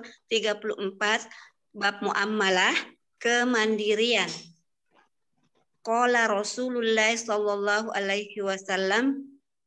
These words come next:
"Ma akala ahadun ta'aman qattun khairan min ayyakula min amali, amali yadihi." Hadis riwayat Bukhari nomor seribu sembilan ratus tiga puluh.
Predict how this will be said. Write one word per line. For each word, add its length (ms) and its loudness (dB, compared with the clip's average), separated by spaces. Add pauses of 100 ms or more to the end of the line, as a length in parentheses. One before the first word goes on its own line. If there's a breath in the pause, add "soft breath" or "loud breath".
"Ma 320 4
akala 560 2 (160)
ahadun 720 0
ta'aman 880 0
qattun 640 -2
khairan 720 0 (400)
min 400 -2
ayyakula 960 0
min 160 -2
amali, 640 -2 (160)
amali 560 2
yadihi." 640 -6 (240 loud breath)
Hadis 480 -4
riwayat 480 0
Bukhari 480 -2
nomor 320 0
seribu 400 -6
sembilan 400 -2
ratus 320 -2
tiga 320 -4
puluh. 480 -6